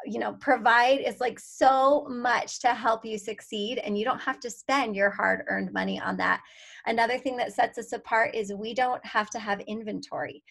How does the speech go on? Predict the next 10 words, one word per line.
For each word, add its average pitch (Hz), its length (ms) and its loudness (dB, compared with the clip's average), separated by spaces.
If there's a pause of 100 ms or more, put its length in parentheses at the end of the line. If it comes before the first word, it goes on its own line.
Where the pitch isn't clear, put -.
(260)
There's 208 200 -2
no 214 200 -4
inventory. 226 880 -4
We 208 140 -8
personally 233 560 -6
don't 220 200 -4
have 214 200 -6
to 202 100 -8
ship 208 400 -8
things. 277 380 -2